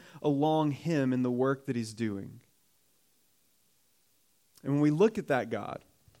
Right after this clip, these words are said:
we see that a God who is powerful enough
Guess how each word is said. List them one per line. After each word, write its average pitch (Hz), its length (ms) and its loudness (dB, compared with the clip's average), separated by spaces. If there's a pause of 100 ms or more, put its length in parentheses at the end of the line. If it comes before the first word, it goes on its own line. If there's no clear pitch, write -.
(600)
we 147 140 0
see 165 240 0
that 143 160 2
a 123 40 0
God 135 420 0
who 131 340 2 (420)
is 131 160 -4
powerful 151 640 2
enough 117 520 -4